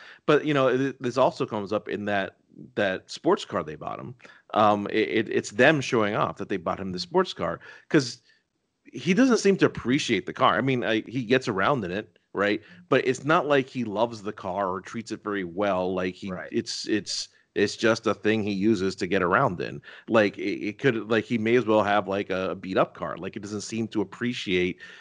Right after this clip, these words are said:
Speaker 1: the, um, the elegance or the beauty of, like, this very expensive Italian car. But
Speaker 2: I mean,
Speaker 1: again,
Speaker 2: he literally
Speaker 1: that
Speaker 2: tossed the keys to Missus Robinson. He, "Here, you take it."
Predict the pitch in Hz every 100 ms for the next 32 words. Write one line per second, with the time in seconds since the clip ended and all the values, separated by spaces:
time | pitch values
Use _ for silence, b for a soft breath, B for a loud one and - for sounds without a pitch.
0 | B - 113 101 95 92 90 90 90 90
1 | _ - _ _ 104 98 107 113 95 101
2 | - 90 87 107 110 95 92 82 87 -
3 | 85 - - 95 98 101 87 - 95 92
4 | 95 92 87 85 95 104 - - 95 98
5 | 92 92 120 - - B B B - 113
6 | - 151 131 135 233 262 233 110 202 202
7 | - 175 - 202 180 170 156 147 117 135
8 | 151 131 135 107 127 - 185 113 160 123
9 | 95 -